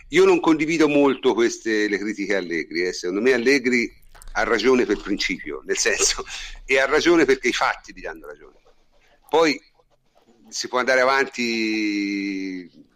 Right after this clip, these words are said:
a discutere fino, fino a domani, ma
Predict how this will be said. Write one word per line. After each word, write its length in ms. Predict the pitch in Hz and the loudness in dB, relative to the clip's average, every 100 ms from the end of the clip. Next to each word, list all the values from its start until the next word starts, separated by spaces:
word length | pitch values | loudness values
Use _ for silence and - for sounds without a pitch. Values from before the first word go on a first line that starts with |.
| _ _ _ - | _ _ _ -14
a 140 | 80 | -10
discutere 760 | 95 113 - 135 123 113 107 101 | -6 -8 -6 -2 0 4 4 2
fino, 280 | - 104 98 | 0 -4 -2
fino 180 | 120 | -2
a 60 | 120 | -2
domani, 480 | 117 113 104 110 98 | 0 2 2 2 0
ma 120 | 85 | -4